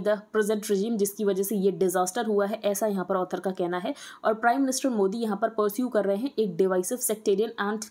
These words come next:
communal agenda। तो आप समझ सकते हो आर्टिकल ने यहाँ पर कितना ज़्यादा क्रिटिसिज्म किया है। क्रिटिसिज्म करना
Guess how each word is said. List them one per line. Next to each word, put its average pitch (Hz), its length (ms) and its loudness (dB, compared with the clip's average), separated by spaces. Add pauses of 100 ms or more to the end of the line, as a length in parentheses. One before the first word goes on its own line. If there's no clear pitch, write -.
(120)
communal 196 340 0 (120)
agenda। 180 320 0 (500)
तो 247 60 0
आप 240 60 -2
समझ 240 240 -2
सकते 262 240 -2
हो 262 80 4
आर्टिकल 214 300 0
ने 240 80 0
यहाँ 226 120 -2
पर - 180 -4
कितना 226 240 -2
ज़्यादा 202 240 0
क्रिटिसिज्म 185 520 -2
किया 180 180 -2
है। 220 80 -2
क्रिटिसिज्म 311 540 2
करना 302 260 4